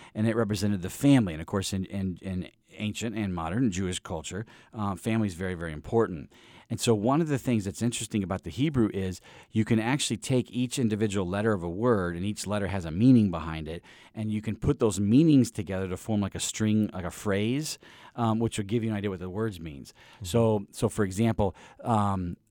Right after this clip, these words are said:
Speaker 1: if, if I take the first two letters, the Aleph and the Bet, and the Aleph means, like, strong or leader, and the Bet means family, if I would put those two together, what would the, what would the connection of the phrases be?
Speaker 2: Uh, strong leader of the family.
Speaker 1: Yeah.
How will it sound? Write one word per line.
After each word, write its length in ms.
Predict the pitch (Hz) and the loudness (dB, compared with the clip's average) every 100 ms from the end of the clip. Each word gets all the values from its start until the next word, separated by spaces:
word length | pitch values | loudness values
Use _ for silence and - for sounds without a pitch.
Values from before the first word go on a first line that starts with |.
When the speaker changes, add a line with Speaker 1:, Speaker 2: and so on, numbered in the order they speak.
| _ | _
Speaker 1:
if, 220 | 113 107 - | -6 -6 -4
if 160 | 113 - | -4 0
I 160 | 110 | 0
take 320 | 120 127 113 98 | 0 0 -2 -4
the 80 | |
first 360 | 92 117 110 - | -4 0 0 -2
two 140 | - | -4
letters, 320 | 98 101 76 73 | -2 -2 -4 -6
the 140 | 80 | -4
Aleph 320 | 92 101 101 | 0 0 0
and 100 | 90 | 0
the 60 | 82 | 0
Bet, 380 | 87 85 - - - - _ | 0 -2 -6 -16 -20 -20 _
and 160 | 117 104 | -8 -6
the 140 | 98 - | -6 -4
Aleph 540 | 113 131 120 104 - | 0 2 2 0 -4
means, 360 | 104 101 98 98 | -6 -4 -4 -2
like, 200 | 95 82 | -4 -2
strong 680 | - - 113 104 104 104 85 | -4 0 2 2 2 0 -2
or 140 | 85 | -4
leader, 520 | 92 113 98 76 101 - - - | -2 0 -2 -4 -6 -10 -20 -10
and 140 | 117 101 | -4 -2
the 80 | 85 | -4
Bet 360 | 80 110 117 | 0 0 0
means 360 | 110 101 87 - | 0 -2 -4 -6
family, 760 | - 123 117 104 85 76 95 - - _ - | -2 0 2 2 -2 -6 -10 -12 -20 _ -10
if 180 | 101 | -4
I 160 | 110 123 | 2 4
would 180 | 120 - | 4 2
put 180 | 120 - | 0 2
those 240 | 104 - | -2 -2
two 240 | - 120 | -4 -2
together, 720 | 95 76 - 120 113 90 80 90 | -2 -2 -2 0 0 -2 -6 -6
what 220 | 107 101 | -4 -4
would 120 | 98 | -4
the, 120 | 87 | -6
what 180 | 92 107 | -2 0
would 120 | 104 | 0
the 140 | 85 76 - - | -2 -8 -12 -12
connection 400 | - 95 90 - | -6 -4 -4 -4
of 60 | 80 | -6
the 60 | |
phrases 360 | 78 90 87 80 | -6 -8 -8 -10
be? 260 | 67 62 - - - - | -14 -18 -20 -20 -14 -4
Speaker 2:
Uh, 240 | 92 82 | -2 -2
strong 420 | 76 - 95 87 | -6 -4 -2 -2
leader 240 | 87 85 85 | -4 -6 -6
of 120 | - | -10
the 40 | |
family. 380 | - 85 85 92 | -10 -8 -6 -8
Speaker 1:
Yeah. 300 | 110 101 80 | -8 -6 -8